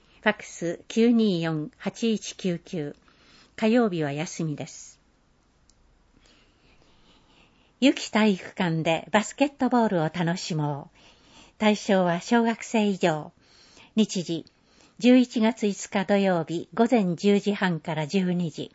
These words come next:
料金は五百円。お申し込みは十月十五日土曜日十時から電話か窓口で。先着三十二人。電話、零八二九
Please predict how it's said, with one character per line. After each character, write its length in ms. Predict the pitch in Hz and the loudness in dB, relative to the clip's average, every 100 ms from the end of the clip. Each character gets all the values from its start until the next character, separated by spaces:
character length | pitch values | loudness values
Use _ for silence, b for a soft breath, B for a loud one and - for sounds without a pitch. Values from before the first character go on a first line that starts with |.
| b b b b b b | b b b b b b
料 180 | 233 247 | 4 4
金 300 | 214 214 170 | 4 0 2
は 160 | 156 151 | 0 0
五 100 | 170 | -2
百 320 | 170 185 - | -4 -6 -6
円。 240 | 160 151 - b b b b b - | -6 -6 -12 b b b b b 2
お 80 | |
申 200 | 220 294 | 6 4
し 60 | - | 2
込 120 | - | -2
み 120 | 226 214 | 0 2
は 220 | 190 180 | 0 -4
十 200 | - 233 | 2 4
月 280 | 226 220 233 | 4 2 -2
十 200 | 202 226 | 0 0
五 120 | 196 | 2
日 360 | 175 170 - 170 | 0 0 -4 -4
土 120 | 175 | -2
曜 280 | 180 185 165 | 0 0 -2
日 240 | 165 165 139 | -4 -6 0
十 200 | 240 226 | 2 2
時 160 | - | -2
か 200 | 170 170 | -8 -8
ら 160 | 151 147 b - | -6 -8 b -2
電 260 | 202 226 | 0 2
話 120 | 220 214 | 0 -2
か 240 | 202 185 _ | -4 -4 _
窓 260 | 190 202 | 0 2
口 300 | 180 156 - | 0 -2 -8
で。 180 | - - b b b b b b b | -10 -10 b b b b b b b
先 240 | 247 240 | 2 2
着 220 | 240 - | 2 -4
三 260 | - 262 226 | 0 2 2
十 260 | 175 147 | 2 0
二 200 | 147 180 | 0 2
人。 280 | 214 156 135 - _ _ _ _ b b b b | 2 2 -4 -16 _ _ _ _ b b b b
電 260 | 208 202 | 0 2
話、 220 | 190 180 - _ _ b b b b b b - | 0 -2 -4 _ _ b b b b b b 0
零 220 | 240 269 | 4 4
八 320 | 247 247 214 | 0 -4 -2
二 220 | 180 196 | 0 0
九 480 | 185 - 165 143 - | -2 -4 -2 -2 -6